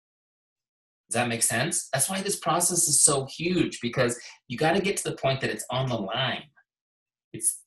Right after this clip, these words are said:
five hundred bucks a month is not gonna keep me in the game. Doing it so I get to be with my kids and have a life with my family, that will.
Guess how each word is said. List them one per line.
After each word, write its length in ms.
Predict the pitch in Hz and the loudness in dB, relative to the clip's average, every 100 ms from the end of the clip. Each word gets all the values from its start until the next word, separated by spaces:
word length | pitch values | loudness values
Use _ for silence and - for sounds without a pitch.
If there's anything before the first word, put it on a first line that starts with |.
| _ | _
five 240 | - 139 | 2 4
hundred 180 | 165 175 | 4 2
bucks 200 | 160 - | 2 2
a 40 | 120 | 0
month 240 | 120 131 | 0 -2
is 140 | - | -4
not 240 | 98 107 113 | -4 -2 -2
gonna 160 | 113 | -4
keep 220 | 107 113 107 | -6 -8 -6
me 100 | 104 | -6
in 80 | |
the 80 | 95 | -6
game. 300 | 92 104 92 - _ _ _ _ _ _ | -8 -10 -10 -14 _ _ _ _ _ _
Doing 200 | - 143 | 2 4
it 100 | 165 | 4
so 120 | - 143 | 4 4
I 60 | |
get 160 | 123 120 | 4 0
to 80 | - | -2
be 160 | 123 | -2
with 120 | 143 | -2
my 120 | 120 101 | -6 -6
kids 340 | - 123 135 | -4 -4 -4
and 80 | 104 | -6
have 140 | 101 | -8
a 80 | 92 | -4
life 240 | 95 - | -4 -4
with 100 | - | -8
my 140 | 92 90 | -12 -10
family, 540 | - 92 107 131 135 - _ - | -8 -8 -4 -4 -6 -10 _ -8
that 260 | 101 95 95 - _ | -4 -4 -6 -10 _
will. 340 | - - 90 | -12 -8 -8